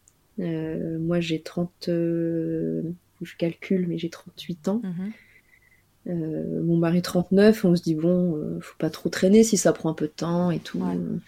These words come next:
Speaker 1: voilà, donc on, ouais, on zappe un peu. Et puis je tombe enceinte, euh, très... En fait, je tombe enceinte très vite, moi. <laughs>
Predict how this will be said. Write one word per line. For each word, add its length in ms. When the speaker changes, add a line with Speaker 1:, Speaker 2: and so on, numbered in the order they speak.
Speaker 1:
voilà, 240
donc 200
on, 140
ouais, 180
on 140
zappe 220
un 120
peu. 260
Et 100
puis 200
je 80
tombe 180
enceinte, 500
euh, 840
très... 300
En 80
fait, 100
je 100
tombe 140
enceinte 260
très 180
vite, 220
moi. 260
<laughs> 60